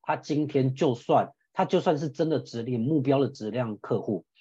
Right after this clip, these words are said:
他没有下询盘，他没有做任何事，他就跳出，在网络上我们俗称就跳出率，你根本也不知道他是谁了。所以这几个的状况，这就是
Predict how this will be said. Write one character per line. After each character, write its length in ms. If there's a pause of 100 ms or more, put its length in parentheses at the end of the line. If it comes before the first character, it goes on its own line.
(640)
他 220
没 140
有 120
下 240
询 320
盘， 440
他 260
没 240
有 340
做 180
任 160
何 120
事， 100
他 140
就 100
跳 220
出， 200
在 120
网 180
络 140
上 140
我 40
们 140
俗 180
称 160
就 120
跳 180
出 160
率， 220 (440)
你 120
根 180
本 100
也 60
不 120
知 100
道 80
他 200
是 140
谁 380
了。 160 (1000)
所 160
以 220
这 240
几 160
个 100
的 60
状 180
况， 220
这 100
就 140
是 260